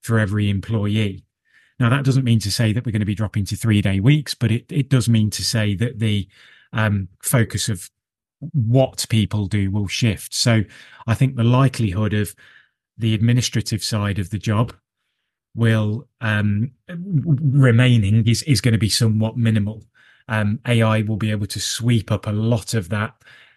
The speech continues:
um, lower level, um, kind of, or, you know, repetitive task types, uh, type, types of work.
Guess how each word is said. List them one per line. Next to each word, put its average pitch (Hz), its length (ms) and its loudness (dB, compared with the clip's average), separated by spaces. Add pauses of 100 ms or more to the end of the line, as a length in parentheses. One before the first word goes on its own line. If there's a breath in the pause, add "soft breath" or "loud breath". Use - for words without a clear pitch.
(140 soft breath)
um, 101 480 0 (480)
lower 117 640 4
level, 107 840 0 (480)
um, 101 520 -2 (640)
kind 107 260 0
of, 101 240 -4 (440 soft breath)
or, 170 320 -10
you 151 120 6
know, 123 100 6
repetitive 123 720 2
task - 360 0
types, - 580 -4
uh, 113 180 0
type, 113 300 0
types 110 360 0
of 98 120 -2
work. 104 380 -4